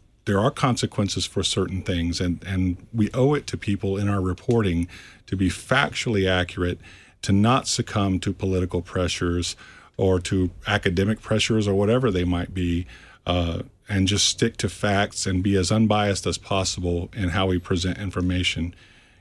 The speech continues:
And in our case, we always, uh, include the church's, uh, doctrine and positions on, in our reporting and what the church is doing about certain things.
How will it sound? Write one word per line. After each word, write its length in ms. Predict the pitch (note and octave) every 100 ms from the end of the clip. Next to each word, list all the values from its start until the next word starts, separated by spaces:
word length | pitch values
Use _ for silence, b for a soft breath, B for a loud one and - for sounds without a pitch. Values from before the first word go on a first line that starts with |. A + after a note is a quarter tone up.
| b
And 120 | G#2
in 100 | A2
our 180 | A2 A#2
case, 440 | - G#2 F#2+ -
we 120 | A2 G2+
always, 520 | G2+ G2 F#2+ F2+ -
uh, 260 | G2+ F#2+ F2+
include 680 | G2 F2 - G#2+ G2 E2+ -
the 140 | G2+
church's, 580 | F2 G#2+ F#2 F#2 F2+ -
uh, 400 | - G2+ E2+ F2 F#2+ -
doctrine 440 | A#2 G2 G2+ - F#2
and 140 | F2+
positions 500 | - F2+ A2 - F2
on, 180 | F2+ F2 G2+
in 160 | F#2
our 100 | F2
reporting 540 | E2 E2 - F2+ F2+ F2+
and 120 | F#2
what 120 | F#2+
the 80 | F2+
church 260 | - F#2+
is 100 | F#2+
doing 280 | F2+ G2 G2
about 280 | F#2 F2 E2+
certain 380 | - - E2+ E2+
things. 380 | - B2+ -